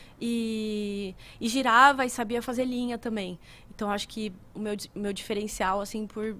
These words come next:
por bastante tempo foi isso, assim. E eu, eu gos-, sempre gostei de evoluir, tipo, de aprender coisa nova. Então, eu não, não sou muito de ficar bitolado. Pra, pra competição, isso é até ruim, porque,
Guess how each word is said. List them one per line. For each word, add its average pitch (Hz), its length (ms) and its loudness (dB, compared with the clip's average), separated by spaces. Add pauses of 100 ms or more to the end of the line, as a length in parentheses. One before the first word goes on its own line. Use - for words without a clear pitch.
(140)
por 208 120 -4
bastante 208 400 -2
tempo 208 220 -6
foi 226 200 -4
isso, 220 240 -4
assim. 196 220 -8
E 202 160 0
eu, 240 380 4 (260)
eu 247 140 4
gos-, 262 160 6
sempre 269 260 0
gostei 269 260 0
de 254 80 0
evoluir, 254 500 0 (320)
tipo, 240 200 -2
de 220 80 2
aprender 226 300 0
coisa 233 260 0
nova. 190 400 2 (260)
Então, 233 180 4
eu 233 40 2
não, 240 160 -4 (100)
não 240 240 -2
sou 262 160 2
muito 269 200 2
de 226 120 -4
ficar 220 200 0
bitolado. 202 560 0
Pra, 311 220 4
pra 320 160 2
competição, 330 480 -2
isso 359 140 -2
é 320 40 2
até 302 200 0
ruim, 302 420 4
porque, 214 580 0